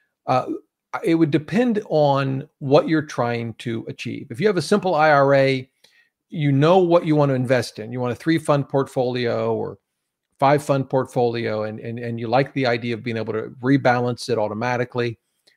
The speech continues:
you know, with the click of a button in M one Finance, then, um, I would go with M one Finance. It's easy, like you, uh, kind of alluded to in your question. There aren't, uh, uh, fees, uh, you know,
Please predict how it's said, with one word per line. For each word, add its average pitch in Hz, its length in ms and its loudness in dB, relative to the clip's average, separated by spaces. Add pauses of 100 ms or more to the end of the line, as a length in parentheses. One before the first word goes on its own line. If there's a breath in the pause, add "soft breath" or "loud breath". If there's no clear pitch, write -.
you 139 60 -12
know, 120 80 -6
with 107 100 -12
the - 60 -18
click 123 200 0
of 101 60 -10
a 98 60 -10
button 131 460 0
in 123 120 -12
M 131 160 -2
one 110 140 -4
Finance, 117 680 -4 (680)
then, 117 640 -4 (160)
um, 110 400 -4 (400)
I 147 100 6
would 120 140 0
go 117 80 2
with 107 100 0
M 107 100 -4
one 101 140 -6
Finance. 113 540 -10 (180)
It's - 160 -12
easy, 147 580 2 (120)
like 117 200 -4
you, 147 180 -2 (300)
uh, 131 140 -4
kind 127 180 0
of 113 80 0
alluded 123 340 2
to 139 100 0
in 123 60 0
your 104 100 -4
question. 139 680 0
There 123 240 -8
aren't, 147 320 4 (720)
uh, 143 40 -2
uh, 120 380 -2
fees, 139 680 0
uh, 113 240 -4 (1000)
you 127 120 -2
know, 107 160 -4